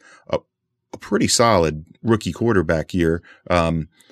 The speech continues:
I, I'm gonna boot Coach just because I don't know that he has that much of an impact on, on wins and losses, what he does in game. Um,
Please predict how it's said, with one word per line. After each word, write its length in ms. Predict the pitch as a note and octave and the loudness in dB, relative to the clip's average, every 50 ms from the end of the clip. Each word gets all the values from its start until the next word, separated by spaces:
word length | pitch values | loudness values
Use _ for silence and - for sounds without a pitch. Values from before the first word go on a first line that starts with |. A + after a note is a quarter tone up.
| _ _ _ _ _ _ _ - | _ _ _ _ _ _ _ -4
I, 280 | - G2+ G#2 - A2+ A#2+ | -2 -2 0 2 2 2
I'm 80 | B2 | 4
gonna 180 | B2+ C3 B2+ A2 | 4 4 4 2
boot 320 | G2 - C3 C#3 C3 - | 4 4 4 4 4 4
Coach 380 | - - A#2+ C3 A2+ G#2 - - | 2 2 4 4 4 2 2 2
just 180 | A2 G#2 - | 0 2 2
because 260 | - G2+ - A2 F#2+ F#2 | 2 0 2 2 4 4
I 100 | G2+ G#2+ | 4 4
don't 180 | G#2+ G2+ D2+ | 2 2 4
know 180 | G#2 G2+ G#2 G#2 | 6 6 6 6
that 300 | G2 F#2+ F#2 E2+ - _ _ _ _ _ _ _ _ _ _ _ _ _ _ _ _ _ _ _ - | 6 4 2 2 -2 _ _ _ _ _ _ _ _ _ _ _ _ _ _ _ _ _ _ _ -8
he 280 | - A#2+ C3 B2+ A2+ | 0 2 4 4 6
has 400 | G2+ A2 A2 G#2+ G2+ G2 F#2 E2+ | 6 4 4 4 4 2 2 0
that 260 | E2+ F#2+ F#2+ G2 - | 0 0 0 0 0
much 560 | G#2 G2+ G2 G2+ G2 - - - - - - _ _ _ _ _ _ _ _ _ _ - | 2 4 4 4 4 2 0 -4 -4 -6 -10 _ _ _ _ _ _ _ _ _ _ 0
of 220 | G2+ F#2+ F#2+ F2+ | 2 2 4 4
an 180 | F2+ F2 E2 - - | 2 0 0 -2 0
impact 680 | G2 F#2+ G#2+ G#2 - - G#2 A2 A#2 A#2 - - - - - | 2 2 2 2 0 0 0 0 0 0 -2 -4 -10 -6 -2
on, 200 | G2 F#2 F#2 - | -2 -2 -2 -2
on 220 | - G2 F#2 F2+ F#2+ | -2 -2 0 0 2
wins 300 | G2 G2 G#2+ A2 G#2 G2 | 2 2 4 2 2 0
and 160 | A2 G#2+ G#2 | 0 0 2
losses, 580 | G#2 G#2 G#2 G#2+ A2 - B2 A#2+ A#2 A2 - - - - - - - - _ - - | 2 4 4 2 2 2 2 2 2 2 -2 -6 -8 -16 -20 -20 -20 -20 _ -20 -18
what 460 | - - - - E2+ F#2+ G2+ G#2+ F#2+ | -18 -14 -12 -6 0 2 4 4 4
he 100 | A2 G#2+ | 4 4
does 320 | G2 G#2 G#2 G#2 G2+ F2+ | 4 6 6 6 4 2
in 240 | - - G2 G2+ G#2 G2 F2+ | 2 2 2 4 4 2 2
game. 480 | F#2+ F2+ F#2 F#2+ G2+ G#2 A2+ A#2 A2 _ - - - _ - - | 2 2 4 4 4 2 0 -2 -6 _ -18 -20 -20 _ -4 0
Um, 420 | F#2+ F#2+ F2+ F2+ F2 F2 E2+ B1+ | 2 4 4 4 2 2 0 -4